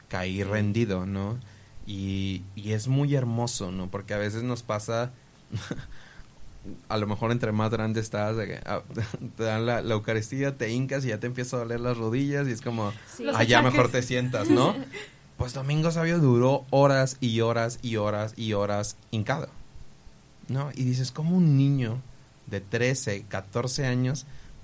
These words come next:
Speaker 1: puede estar tanto tiempo orando?", ¿no? O sea, es como, para mí se me hace increíble, o sea,
Speaker 3: Maravilloso.
Speaker 1: sí, o sea, es como, mi cabeza, pienso que Domingo Sabio es un invento de Don Bosco,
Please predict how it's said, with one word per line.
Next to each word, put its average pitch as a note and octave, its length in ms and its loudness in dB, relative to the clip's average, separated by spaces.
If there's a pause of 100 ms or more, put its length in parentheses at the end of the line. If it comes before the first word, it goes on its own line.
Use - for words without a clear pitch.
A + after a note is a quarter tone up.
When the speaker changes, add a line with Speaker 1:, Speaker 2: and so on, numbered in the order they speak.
Speaker 1:
puede F#3 240 0
estar F#3 400 -4 (160)
tanto G3 380 2
tiempo F3+ 340 2
orando?", F3 460 0
¿no? A2 260 -2
O A2+ 80 -4
sea, A2+ 120 -6
es A2+ 100 -8
como, D#3 380 0 (340)
para D3+ 180 6
mí D#3+ 140 6
se G#3 100 0
me G#3 120 0
hace G3 420 0
increíble, B2+ 640 2
o G#2+ 100 -6
sea, A2+ 800 4
Speaker 3:
Maravilloso. A3 420 -12 (640)
Speaker 1:
sí, B2+ 400 0
o C3+ 100 0
sea, C3+ 120 2
es B2+ 100 -2
como, E3 640 2 (800)
mi C#3+ 160 2
cabeza, C#3 640 2 (220)
pienso C3 320 -2
que C#3+ 160 -2
Domingo A#2 400 -2
Sabio B2+ 280 0
es B2+ 140 -2
un B2 120 0
invento A#2 420 -2
de A#2 100 0
Don G#2 180 0
Bosco, A2 380 -4